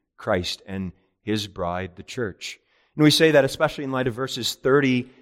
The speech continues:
and thirty-one. Verse thirty says, "For we are members of his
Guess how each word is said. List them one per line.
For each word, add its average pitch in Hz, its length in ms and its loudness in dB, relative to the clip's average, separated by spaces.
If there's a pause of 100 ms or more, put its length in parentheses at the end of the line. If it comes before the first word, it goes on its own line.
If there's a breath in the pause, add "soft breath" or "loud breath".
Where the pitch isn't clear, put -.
(160 soft breath)
and 127 340 0
thirty-one. 110 960 0 (420)
Verse 131 240 4
thirty 135 240 2
says, 117 320 0
"For 107 240 -8
we 123 600 2
are 117 160 4
members 131 560 -2
of 110 380 -4
his 185 460 2